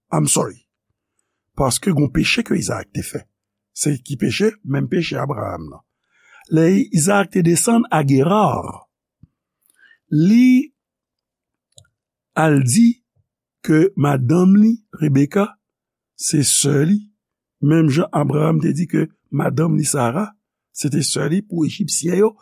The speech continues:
paske Abraham li menm te desann an Ejipti. Isaac li menm vin desann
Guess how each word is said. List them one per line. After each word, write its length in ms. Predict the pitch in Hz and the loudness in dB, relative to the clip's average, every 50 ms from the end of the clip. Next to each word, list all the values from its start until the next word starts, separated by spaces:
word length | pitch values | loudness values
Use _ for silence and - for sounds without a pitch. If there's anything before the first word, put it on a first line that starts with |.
| _ _ - - | _ _ -8 -6
paske 300 | - 117 - 220 - - | -6 -4 -4 -4 -4 -4
Abraham 460 | - 151 151 151 180 226 277 269 240 | -4 -2 -2 0 -2 -2 0 2 2
li 80 | 214 233 | 2 2
menm 100 | - - | 0 -2
te 120 | - 135 113 | -4 -8 -10
desann 240 | - - 92 85 87 | -8 -8 -8 -8 -10
an 80 | 98 | -10
Ejipti. 460 | - 101 117 208 240 _ - - - _ _ _ _ _ _ _ _ _ _ _ _ _ _ _ _ _ _ - - - - | -10 -8 -8 -10 -10 _ -16 -20 -20 _ _ _ _ _ _ _ _ _ _ _ _ _ _ _ _ _ _ -20 -16 -6 0
Isaac 720 | - 185 190 175 156 190 196 202 196 202 214 208 208 - - - | 2 4 4 4 2 2 2 2 2 2 2 0 -2 -6 -6 -2
li 220 | 208 165 170 170 156 | 0 2 4 4 4
menm 320 | 143 131 123 - 120 107 - _ _ _ _ _ _ _ - 131 | 4 2 2 0 -2 -6 -8 _ _ _ _ _ _ _ -4 0
vin 160 | 160 170 160 147 | 2 2 4 4
desann 360 | 160 151 - - 147 143 | 2 2 2 0 0 0